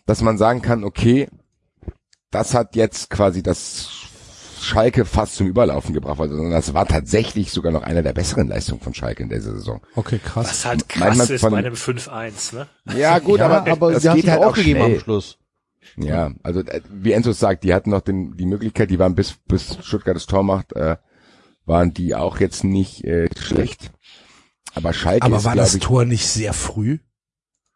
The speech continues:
Speaker 1: Nee, so früh war das nicht,
Speaker 4: Nee,
Speaker 1: oder?
Speaker 4: die lagen zwei null
Speaker 2: Zehnte
Speaker 4: hinten, ne?
Speaker 2: Minute.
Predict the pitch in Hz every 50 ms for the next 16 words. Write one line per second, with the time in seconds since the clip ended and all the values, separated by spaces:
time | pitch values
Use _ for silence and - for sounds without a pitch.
0 | _ _ _ _ _ _ - 65 58 52 50 50 50 - - - - - _ 82
1 | 65 53 50 - 101 90 82 78 80 98 117 113 117 110 92 90 95 101 107 -
2 | - 104 110 113 113 110 - 165 170 - 180 156 160 165 175 190 196 - - 139
3 | 107 117 120